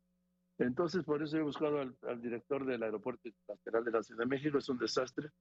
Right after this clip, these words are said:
No, no da entrevista. He buscado al general en retiro, de, de, encargado o director de Birmes, lo nombró el presidente. No, él no da declaración.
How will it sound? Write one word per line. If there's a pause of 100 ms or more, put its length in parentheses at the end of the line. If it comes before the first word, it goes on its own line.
(580)
No, (460)
no
da
entrevista. (680)
He
buscado
al
general
en
retiro, (320)
de,
de, (240)
encargado
o
director
de
Birmes,
lo
nombró
el
presidente. (380)
No,
él
no
da
declaración.